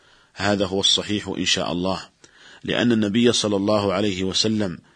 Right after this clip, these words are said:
علق الاغتسال على رؤية الماء بقوله: 'إذا رأت الماء'،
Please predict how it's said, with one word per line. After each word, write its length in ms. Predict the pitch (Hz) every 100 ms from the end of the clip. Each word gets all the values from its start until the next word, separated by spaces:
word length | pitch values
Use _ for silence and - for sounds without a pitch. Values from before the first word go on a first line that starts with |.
| _ _ -
علق 420 | 107 120 113 107
الاغتسال 680 | 104 87 95 - 110 110 101
على 380 | - 98 104 98
رؤية 260 | 82 101 -
الماء 340 | 87 98 98 - _ _ _
بقوله: 800 | - - 107 98 98 92 98 95 -
'إذا 260 | 113 107 98
رأت 320 | 98 95 -
الماء'، 340 | 87 92 98